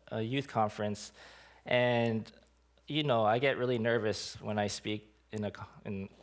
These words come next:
uh, with a hundred or so kids, right? There's, like, four hundred, five hundred kids, and I'm like, "God, you brought me here for a reason to speak at this conference."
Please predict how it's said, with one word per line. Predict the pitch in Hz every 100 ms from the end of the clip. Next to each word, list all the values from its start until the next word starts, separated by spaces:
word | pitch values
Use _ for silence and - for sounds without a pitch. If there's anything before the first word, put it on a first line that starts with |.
| -
uh, | - _ _ _ -
with | 95 -
a |
hundred | 117 107 104 92 - _ _ -
or | 104
so | - 98
kids, | 90 113 95 -
right? | 92 101
There's, | 107 104
like, | 98 92
four | - 113
hundred, | 110 104 98
five | 101 101
hundred | 98 92
kids, | - 123 101 - -
and | 104
I'm | 110 107
like, | 101 95 - - - - - - - - - - - _ _ _ _
"God, | - 123 123 117 120 - -
you | 87 110
brought | 113 113
me | 120
here | 110 113
for | -
a | 110
reason | 113 110 110
to | 110
speak | - 110 104
at | 104
this | 104 98
conference." | - 113 110 - 92 78 -